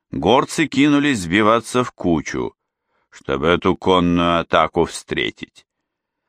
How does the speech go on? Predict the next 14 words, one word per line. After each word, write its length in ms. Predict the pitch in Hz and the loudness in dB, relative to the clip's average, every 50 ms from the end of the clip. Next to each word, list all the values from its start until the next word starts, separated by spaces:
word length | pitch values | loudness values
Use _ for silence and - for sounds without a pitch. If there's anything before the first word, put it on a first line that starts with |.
| _ _ | _ _
А 160 | - 71 78 76 | -2 -2 -2 0
казаки 560 | - - 95 95 98 104 104 - - 139 139 | 2 0 0 2 2 2 0 0 0 -2 0
по 160 | - 131 120 | 2 2 0
команде 640 | - 113 113 107 110 110 110 110 101 95 92 92 90 | 2 2 2 2 4 2 2 2 0 0 2 0 0
спешились 1000 | - - - - 87 87 82 78 - - - 90 98 104 104 - - - _ _ _ _ _ _ _ _ _ _ _ _ _ | 0 -4 -8 -2 0 0 2 0 0 -2 -4 -2 -2 -4 -6 -8 -12 -16 _ _ _ _ _ _ _ _ _ _ _ _ _
и 160 | - - 95 92 | -2 0 0 0
тоже 500 | - - 107 113 120 117 110 117 113 98 | 0 2 2 2 4 2 2 0 0 0
тесными 600 | - - 107 110 104 - - 104 101 101 101 101 | 0 0 2 2 2 0 0 0 2 2 2 2
толпами 580 | 92 - - 101 107 107 98 - 101 98 98 95 | 0 2 2 2 2 2 0 0 0 2 2 2
на 180 | 92 98 95 | 2 2 2
них 300 | 95 95 98 95 92 - | 2 2 0 0 -2 -4
в 160 | - - - _ - | -10 -20 -18 _ -2
пике 360 | - 95 90 78 - 71 65 | 0 0 0 0 -2 -8 -8
пошли. 520 | - - 52 62 - - - 50 50 - | -6 -6 -8 -8 -8 -10 -12 -12 -14 -14